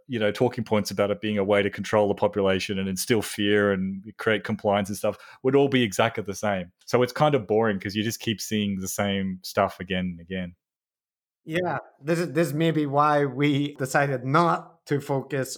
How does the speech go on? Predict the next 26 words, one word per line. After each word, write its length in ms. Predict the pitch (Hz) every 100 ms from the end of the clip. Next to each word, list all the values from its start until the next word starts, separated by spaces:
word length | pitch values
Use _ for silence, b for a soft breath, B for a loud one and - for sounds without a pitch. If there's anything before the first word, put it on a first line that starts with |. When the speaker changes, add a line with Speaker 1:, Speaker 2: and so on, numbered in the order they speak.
| -
Speaker 2:
on 240 | 139 131
the 120 | 127 127
traditional 600 | - 143 143 143 135 127
figures, 480 | - 147 135 120 -
but, 340 | 131 123 - -
uh, 240 | 135 127 113 B _
he's 180 | 185 151
not 340 | 202 196 -
exactly 800 | 143 117 180 220 190 165 147 - B B B
a 80 | -
traditional 800 | 160 151 151 147 147 139 135 -
figure 340 | - 139 143
because 300 | 127 - 135
of 160 | 139 -
the 140 | 143
online 720 | 151 143 143 147 147 147 -
component. 580 | - 131 127 127 135 143 -
But 160 | 143 135
yeah, 220 | 165 131
maybe, 560 | 139 156 151 147 156 175
maybe 320 | 143 151 147
closer 540 | 151 - 160 151 147
to 120 | 143 131
that 260 | 135 135
world 420 | 135 139 135 135 135
than, 420 | 143 131 127 127